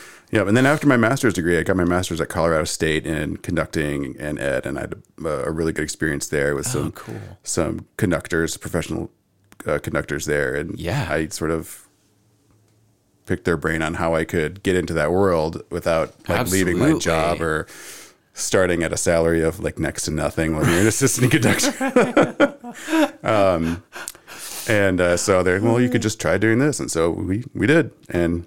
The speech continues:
Speaker 2: That's awesome.
Speaker 1: now I get to do, you know, my day job, and now I get
Speaker 2: Yes.
Speaker 1: to conduct Beethoven in the weekends.
Speaker 2: Yeah,
Speaker 1: Pretty
Speaker 2: that's,
Speaker 1: cool.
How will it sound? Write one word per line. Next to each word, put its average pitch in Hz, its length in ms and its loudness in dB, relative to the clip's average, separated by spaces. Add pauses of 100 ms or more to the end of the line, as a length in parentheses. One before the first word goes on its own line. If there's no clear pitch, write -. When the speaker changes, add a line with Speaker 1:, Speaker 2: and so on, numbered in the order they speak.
Speaker 2:
That's 98 300 -6
awesome. 76 520 -10
Speaker 1:
now 90 140 0
I 92 60 2
get 92 160 2
to 85 280 0 (800)
do, 92 340 4 (280)
you 90 80 2
know, 82 100 0
my 85 140 2
day 87 220 2
job, 85 360 2
and 80 140 0
now 80 80 0
I 82 140 2
get - 40 0
Speaker 2:
Yes. 80 140 -2
Speaker 1:
to 85 220 2 (440)
conduct 92 320 0
Beethoven 101 720 4
in 110 100 2
the 110 80 6
weekends. 110 400 -2 (200)
Speaker 2:
Yeah, 104 320 0 (120)
Speaker 1:
Pretty 107 160 2
Speaker 2:
that's, - 40 0
Speaker 1:
cool. 104 140 4